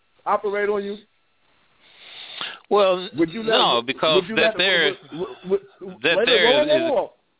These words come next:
Speaker 1: Whoa, whoa, hold, hold on, hold on, good brother. Would you let a,
Speaker 2: that's
Speaker 1: a
Speaker 2: not
Speaker 1: li-,
Speaker 2: life
Speaker 1: a,
Speaker 2: and
Speaker 1: a
Speaker 2: death.
Speaker 1: life, would, would, would you let an unli-, unlicensed dentist do, do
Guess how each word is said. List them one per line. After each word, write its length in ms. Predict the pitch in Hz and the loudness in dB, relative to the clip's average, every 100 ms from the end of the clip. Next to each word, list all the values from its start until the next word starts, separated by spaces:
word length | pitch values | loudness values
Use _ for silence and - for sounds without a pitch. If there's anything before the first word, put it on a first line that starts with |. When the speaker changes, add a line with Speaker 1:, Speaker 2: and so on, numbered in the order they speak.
| _ _ _ | _ _ _
Speaker 1:
Whoa, 180 | 165 214 | -6 -2
whoa, 140 | 247 | 0
hold, 120 | 247 269 196 | 0 -2 -4
hold 200 | 196 214 | -2 2
on, 240 | 285 240 220 | 2 0 -4
hold 240 | 240 302 | -2 -2
on, 100 | 302 | -2
good 140 | 226 | -6
brother. 220 | 180 170 - _ 139 | -6 -6 -8 _ -4
Would 140 | 180 196 | -4 -2
you 80 | 233 | -4
let 180 | 226 | -2
a, 80 | 214 | 0
Speaker 2:
that's 140 | 120 170 | 0 2
Speaker 1:
a 40 | |
Speaker 2:
not 200 | 208 139 | 2 2
Speaker 1:
li-, 60 | 131 | 4
Speaker 2:
life 220 | 139 139 | 4 2
Speaker 1:
a, 80 | 135 | 0
Speaker 2:
and 100 | 190 | 0
Speaker 1:
a 40 | 175 | 2
Speaker 2:
death. 220 | 139 80 _ _ _ _ _ _ _ _ _ - | 2 -2 _ _ _ _ _ _ _ _ _ -12
Speaker 1:
life, 80 | 175 175 | -6 -4
would, 180 | 170 160 | -2 -4
would, 180 | 175 160 | -6 -4
would 140 | 170 | -6
you 80 | 208 | -2
let 180 | 220 208 | -2 -2
an 80 | 196 | -2
unli-, 360 | 202 202 202 202 - | -2 -2 -2 -2 -2
unlicensed 560 | 190 196 202 196 170 151 | -4 -2 -4 -6 -12 -4
dentist 320 | 208 202 175 | -2 -2 -4
do, 320 | 196 208 196 175 | -6 -6 -10 -14
do 140 | 196 | -16